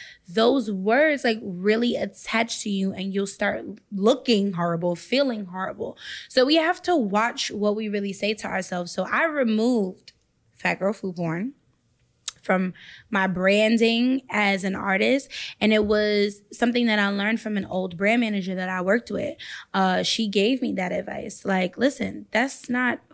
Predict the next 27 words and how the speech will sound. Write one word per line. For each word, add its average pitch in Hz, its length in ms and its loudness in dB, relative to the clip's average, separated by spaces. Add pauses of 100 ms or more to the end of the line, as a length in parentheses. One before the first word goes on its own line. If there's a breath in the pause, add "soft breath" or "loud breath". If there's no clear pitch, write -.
(120)
who 240 100 2
you 214 240 0
are. 214 400 -2 (280 loud breath)
It's - 220 2
cute. 392 420 4
It 269 100 4
was 311 180 -2
cute 330 240 4
while 269 180 4
it 269 80 6
was 254 220 2
whatever, 262 340 4
but 220 160 0
we're 220 120 2
climbing 214 460 -4
to - 120 -8
new 185 140 -4
things. - 360 -10
Like, 202 160 -10 (380 soft breath)
what 226 180 4
is 320 160 4
your 320 100 4
statement 196 760 -2
as 254 320 0
a 226 100 0
bigger 196 340 0
woman?" 170 440 -6